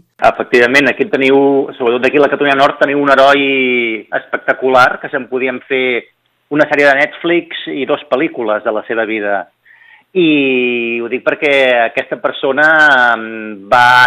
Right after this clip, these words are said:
néixer a Barcelona a l'any mil nou-cents catorze i va morir a Perpinyà el dos mil dos, que tampoc fa tants anys. Deixa una empremta, mm, espectacular, no només a Catalunya, als Països Catalans, sinó internacionalment, perquè, de fet, aquest Manel Valls de Gomis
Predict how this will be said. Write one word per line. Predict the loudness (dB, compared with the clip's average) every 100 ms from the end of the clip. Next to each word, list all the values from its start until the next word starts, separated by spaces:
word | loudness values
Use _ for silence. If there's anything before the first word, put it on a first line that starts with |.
| 2
néixer | -4 -4
a | -4
Barcelona | -4 -2 0 2 0 0 -4
a | -2 -2
l'any | 0
mil | -4
nou-cents | -6 -6 -4
catorze | -4 -2 -4 0
i |
va | -2
morir | -2 -2 -2
a |
Perpinyà | -2 -4 -8 -2 0 0
el | -2
dos | -6
mil | -6 -10 -4
dos, | -4 -4 -14 _ _
que | -4
tampoc | -4 -2 -2 0
fa | 0 0
tants | 0 -2 -2 -2
anys. | -2 -10 -18 _ _
Deixa | -8 -8 -4 -6
una | -4 -6
empremta, | -4 -4 -4 -2 2 2 2 0
mm, | -2 -4
espectacular, | -6 -4 -4 -4 -4 0 0 0 -14 -14
no | -2 0
només | 0 0 0 0
a |
Catalunya, | 0 0 0 -2 -4
als | -4
Països | -4 -2
Catalans, | 0 2 2 0 -6
sinó | -6 -4
internacionalment, | -4 -4 -4 -6 -6 -4 -4 -10 -4
perquè, | -6 -4
de | -8
fet, | -6 -6 -4
aquest | -6 -6
Manel | -4 0 0 2
Valls | 0 -2 -4
de | -2
Gomis | -2 -2 -8